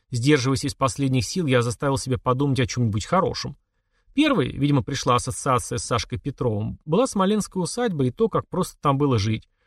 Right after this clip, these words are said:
Вторым наш лес, который я знал до последнего пенька. Однако окончательно в себя я пришёл от того, что мою руку пыталась сжать испуганная бледная Леся, а стоящий напротив художник, лицо которого приобрело земляной оттенок, хватался за сердце.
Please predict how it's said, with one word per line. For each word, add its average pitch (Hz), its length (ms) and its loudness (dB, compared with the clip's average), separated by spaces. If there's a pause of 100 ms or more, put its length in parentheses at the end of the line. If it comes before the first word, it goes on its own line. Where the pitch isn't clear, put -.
(120)
Вторым 254 340 2
наш 165 220 0
лес, 120 260 0
который 123 320 0
я 123 120 4
знал 139 200 2
до 143 140 0
последнего 113 500 -2
пенька. - 420 0 (720)
Однако 139 360 2
окончательно 127 500 2
в - 80 -2
себя 135 220 0
я 131 140 4
пришёл 131 340 0
от 117 120 -2
того, 151 240 2
что - 160 -4
мою 131 200 4
руку 143 220 -2
пыталась 131 420 0
сжать 131 240 0
испуганная 131 480 0
бледная 131 360 2
Леся, 117 380 -2 (400)
а 131 100 -2
стоящий 202 440 0
напротив 180 460 -2
художник, 196 520 0
лицо 127 300 0
которого 131 340 0
приобрело 131 480 2
земляной 123 460 4
оттенок, 254 340 -2
хватался 131 500 0
за 147 140 0
сердце. - 480 -8